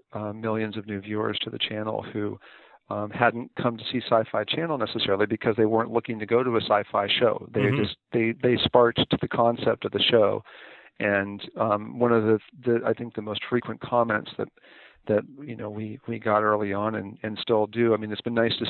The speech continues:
Speaker 1: see that this season's reset has created a number of new fans who hadn't discovered the show before
Speaker 2: Mm-hmm.
Speaker 1: and are now going back and, and watching, you know, seasons one through three. And, and we try to make this season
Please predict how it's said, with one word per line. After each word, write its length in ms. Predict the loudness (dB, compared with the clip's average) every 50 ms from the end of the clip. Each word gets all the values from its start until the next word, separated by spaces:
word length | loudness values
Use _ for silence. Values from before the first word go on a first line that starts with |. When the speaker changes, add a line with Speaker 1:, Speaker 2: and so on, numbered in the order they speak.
| -2
Speaker 1:
see 260 | 0 0 0 0 0 0 0
that 140 | -2 -2 -2 _ 0
this 120 | 0 0 0 0
season's 520 | 0 0 0 0 -2 -6 -6 -8 -8 -4
reset 500 | 0 0 2 0 0 0 0 0 0 0 -4 -6
has 320 | -4 -2 0 0 0 -2 -6 -10 -6
created 360 | -2 0 2 2 2 2 2
a 80 | 0 0
number 300 | 0 0 2 2 2 2
of 60 | 2
new 160 | 0 -4 -6 -4 -4
fans 360 | -4 -2 0 0 0 0 -2 -4 -6 -6
who 280 | -6 -6 -6 -6 -6 -4
hadn't 360 | 0 2 2 2 0 -2 -10 -14 -10 -8
discovered 440 | -8 -4 -2 -2 -2 -2 -2 -6 -4
the 60 | -2
show 260 | 2 4 6 6 4 4
before 480 | 0 -4 -6 -4 -4 -2 -2 -4 -4 -6 -6
Speaker 2:
Mm-hmm. 480 | -6 -6 -6 -8 -10 -12 _ _ -6
Speaker 1:
and 240 | -6 -4 -4 -6 -8
are 180 | -6 -4 -4 -2
now 220 | 0 0 0 0 0
going 280 | 2 2 0 0 2
back 300 | 2 2 2 2 0 -2 -4
and, 260 | -4 -4 -8 -12 -10
and 200 | -8 -8 -6 -2
watching, 600 | 2 4 4 4 2 -2 -6 -8 -8 -10 -12 -14 -16 -18 -14
you 140 | -12 -10 -10
know, 80 | -8 -6 -6 -6
seasons 300 | -6 -6 -6 -8 -6 -6
one 140 | -6 -6 -6
through 180 | -6 -8 -8 -6 -4
three. 280 | -2 -2 -2 -2 -4 -6
And, 180 | -10 -12 -14 -18 -20 -20 -20 -20 -20 -20 _ _ -10
and 320 | -8 -8 -8 -8 -10 -8
we 160 | -6 -4 -4 0
try 180 | 2 2 2
to 160 | 2 2 -2 -4 _ -6
make 220 | -6 -6 -4 -2 -2
this 140 | -2 -2 -2 -2
season 640 | -2 -4 -4 -4 -8 -10 -10 -12 -14 -16 -18 -12